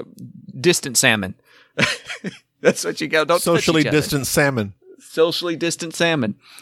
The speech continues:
Speaker 1: But, I mean, yeah, you, you just don't wanna act like
Speaker 2: No
Speaker 1: Uh, and you
Speaker 2: spawning
Speaker 1: don't
Speaker 2: for you.
Speaker 1: Right, and you don't wanna gatekeep. You don't want to keep people out of the hobby. That's why we joined the Gateway Network.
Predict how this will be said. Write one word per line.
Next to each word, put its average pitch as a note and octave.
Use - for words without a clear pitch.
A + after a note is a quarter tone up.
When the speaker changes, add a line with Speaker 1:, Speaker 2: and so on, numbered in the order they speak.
Speaker 1:
But, G3
I A#3+
mean, A#3+
yeah, C4+
you, D3+
you -
just G3
don't E3+
wanna D#3
act C#3+
like C#3
Speaker 2:
No C3
Speaker 1:
Uh, -
and D3
you B2
Speaker 2:
spawning D#3
Speaker 1:
don't C3+
Speaker 2:
for C3+
you. B2
Speaker 1:
Right, C3
and B2+
you C#3
don't D#3
wanna D3+
gatekeep. A#2
You A2+
don't C3+
want C3+
to -
keep -
people A#2+
out A2+
of A2
the A2
hobby. A#2
That's G#2+
why G#2+
we G#2
joined A2+
the A2
Gateway A#2
Network. C#3+